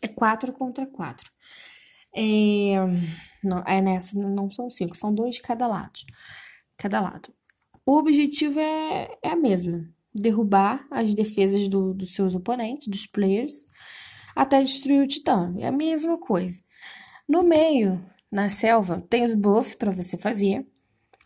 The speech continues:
né? Gente, eu sempre aconselho vocês a fazer os buffzinhos, que te dá um pouquinho ali de levelzinho. Principalmente se você conseguir matar o buff sozinho, já su-, já, já,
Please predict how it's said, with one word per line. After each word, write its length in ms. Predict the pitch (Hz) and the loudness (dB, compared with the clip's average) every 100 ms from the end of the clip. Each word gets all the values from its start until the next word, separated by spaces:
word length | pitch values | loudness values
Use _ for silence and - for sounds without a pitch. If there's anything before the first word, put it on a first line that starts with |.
| - | -8
né? 300 | 190 180 208 - - | -4 -4 -6 -12 -8
Gente, 300 | 214 269 320 | -2 0 0
eu 80 | 277 | -2
sempre 320 | - 339 370 | -2 -4 -4
aconselho 540 | 339 330 294 226 214 220 | -6 -6 -4 -2 -2 -4
vocês 480 | 202 190 190 214 - - - - | -4 -2 -4 -6 -16 -20 -20 -14
a 80 | 240 | -8
fazer 220 | 226 240 | -4 -2
os 80 | 254 | -2
buffzinhos, 680 | 247 269 269 254 285 285 - | -2 -2 -4 -2 -2 -2 -4
que 380 | - 269 247 226 | -4 -6 -6 -6
te 160 | - | -4
dá 120 | 247 285 | -2 -4
um 200 | 339 311 | -6 -10
pouquinho 420 | 294 285 277 262 | -10 -6 -4 -2
ali 140 | 254 | -2
de 120 | 233 | -4
levelzinho. 720 | 233 233 226 208 226 233 240 240 _ _ - _ _ _ - _ _ | -4 -4 -4 -4 -4 -4 -6 -10 _ _ -20 _ _ _ -20 _ _
Principalmente 560 | 262 330 - 285 262 262 | -4 -4 0 0 0 -2
se 80 | 247 | -6
você 120 | 240 | -6
conseguir 400 | 240 214 220 240 | -6 -6 -6 -4
matar 340 | 240 240 226 | -4 -4 -2
o 60 | 220 | 0
buff 340 | 202 208 208 | 2 0 0
sozinho, 600 | - 254 254 233 269 233 | 0 0 0 0 0 2
já 180 | 208 220 | 0 -2
su-, 320 | - - - | -6 -8 -6
já, 320 | 208 220 208 196 | 0 0 0 -2
já, 200 | 220 | -2